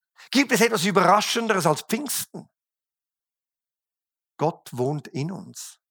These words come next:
Nicht nebenan. Da drin, in diesem Haus, in mir, in jedem, das, der in diesem Haus wohnt.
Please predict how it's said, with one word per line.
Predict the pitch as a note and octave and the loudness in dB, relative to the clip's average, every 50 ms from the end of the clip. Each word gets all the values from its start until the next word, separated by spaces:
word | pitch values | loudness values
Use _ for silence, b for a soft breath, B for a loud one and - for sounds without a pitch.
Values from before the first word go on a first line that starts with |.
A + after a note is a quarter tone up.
| _ _ _ _ _ _ _ _ _ _ _ _ _ _ _ _ _ _ _ _ - | _ _ _ _ _ _ _ _ _ _ _ _ _ _ _ _ _ _ _ _ -6
Nicht | - G#3 - - | -6 -6 -2 0
nebenan. | G#3 G#3+ G#3+ F#3+ A3+ A3+ A#3+ G#3 C3+ A2 - - - _ _ _ _ _ _ _ _ _ _ _ _ _ _ _ _ _ _ _ - | 2 2 2 2 0 0 0 0 -2 -4 -10 -16 -20 _ _ _ _ _ _ _ _ _ _ _ _ _ _ _ _ _ _ _ 2
Da | F3 F#3 D#3+ | 4 4 4
drin, | E3+ F#3 G3+ A#3+ B3 G#3 D#3+ | 4 2 0 0 0 -2 -2
in | - G3+ G#3 G#3+ | 0 0 0 0
diesem | G3 A3 G3+ D#3+ E3+ D3 B2+ | 0 -2 -2 -2 -2 0 2
Haus, | D#3 - A#3 G#3+ D3 A#2 - - - B B B B | 4 4 4 2 0 -4 -8 -12 -12 B B B B
in | - A3 A#3 B3 A#3+ G#3+ F#3+ | 2 2 4 4 2 0 0
mir, | F#3+ G#3+ A#3+ A#3+ G#3 - | 0 0 0 -2 -2 0
in | - G3 F#3 | 2 2 4
jedem, | E3 F3+ G#3+ B3 C4+ A#3 A#3+ | 4 6 6 4 4 2 -2
das, | G#3+ G3+ - | -2 0 0
der | G#3 G3 G3 F#3 F#3+ F#3+ | -2 -4 -2 -2 -2 -2
in | F#3+ F#3 | -2 -4
diesem | F#3 G3 E3+ E3+ D3+ B2 | -4 -4 -4 -4 -2 0
Haus | C#3+ E3 G3+ G#3 - G3+ | 0 0 0 -2 -8 -10
wohnt. | G#3 - - - | -12 -12 -12 -16